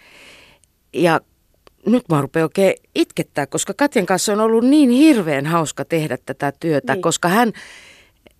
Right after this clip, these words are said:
Speaker 1: hän ei ole pelkkä, niin kuin, nappuloiden vääntäjä ja tekniikan käyttäjä tässä, vaan hänellä on niin hienoja ajatuksia siitä, että miten saadaan tää, tää kaikki, mitä mä oon halunnut kertoa, niin parhaiten esitettyä. Ja,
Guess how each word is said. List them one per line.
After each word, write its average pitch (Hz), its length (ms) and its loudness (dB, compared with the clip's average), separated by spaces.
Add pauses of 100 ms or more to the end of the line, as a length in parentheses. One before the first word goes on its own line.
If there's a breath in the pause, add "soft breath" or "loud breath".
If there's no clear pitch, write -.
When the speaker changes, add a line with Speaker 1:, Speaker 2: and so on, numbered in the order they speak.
(260)
Speaker 1:
hän 262 280 4
ei 262 220 6
ole 247 160 4
pelkkä, 214 540 0 (560 loud breath)
niin 190 160 -2
kuin, 208 140 0
nappuloiden 175 680 2
vääntäjä 156 420 0
ja 156 80 0
tekniikan 156 580 0
käyttäjä 135 440 -2
tässä, 139 360 -4
vaan 170 180 -2
hänellä 208 340 2
on 180 120 2
niin 196 220 0
hienoja 175 600 2
ajatuksia 156 640 -2
siitä, 147 360 -6
että 147 120 -8
miten 170 240 -4
saadaan 143 460 -4
tää, 143 220 -2 (720 loud breath)
tää 160 120 -2
kaikki, 185 380 0
mitä 143 220 -4
mä 139 220 -2
oon 135 100 -6
halunnut 135 400 -6
kertoa, 135 520 -4 (420 loud breath)
niin - 100 -8
parhaiten 135 600 -2
esitettyä. - 760 -10 (540 loud breath)
Ja, 151 280 0